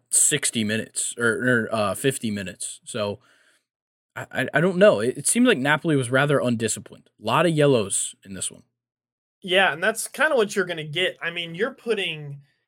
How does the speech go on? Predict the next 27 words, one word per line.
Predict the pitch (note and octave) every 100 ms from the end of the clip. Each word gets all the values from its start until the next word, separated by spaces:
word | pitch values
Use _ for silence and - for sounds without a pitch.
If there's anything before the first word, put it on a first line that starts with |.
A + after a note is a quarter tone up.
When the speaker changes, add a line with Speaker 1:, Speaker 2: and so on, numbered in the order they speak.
| _ _ _ _ _ -
Speaker 2:
you |
know, | F3+ E3 D#3 D#3 -
a | F#3
Milan | F3+ E3+ E3 F#3+ G#3 G3+
team | F3+ D3+ D3
that | D3 D#3 E3
I, | E3
I | F3+ G#3
have, | F3 - -
I | A3
have | F#3 D3+
talked | F3 E3
about | D3+
this | D3 D3
so | - E3
many | D3
times | C#3+ D3+ D3 C#3+
on | C3+
the |
podcast, | C#3 C#3 C#3 C#3 B2 A#2+ -
but | C3 B2+ E3
i-, | D3+
it's | F3 D#3+ - -
just | E3+ E3
really | F3 G#3+ F3
interesting | F#3+ F#3+ D#3+ C#3+ - C#3+
that | C#3+ D3